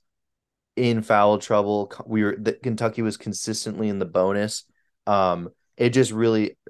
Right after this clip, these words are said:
affected the type of aggressive basketball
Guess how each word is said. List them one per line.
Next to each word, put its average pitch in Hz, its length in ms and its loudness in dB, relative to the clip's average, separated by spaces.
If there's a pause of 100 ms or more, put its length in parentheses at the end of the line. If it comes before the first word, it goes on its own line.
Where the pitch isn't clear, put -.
(260)
affected 110 540 -2
the 95 60 -2
type 101 260 -4
of 98 140 -4
aggressive 92 560 -2
basketball 87 800 -4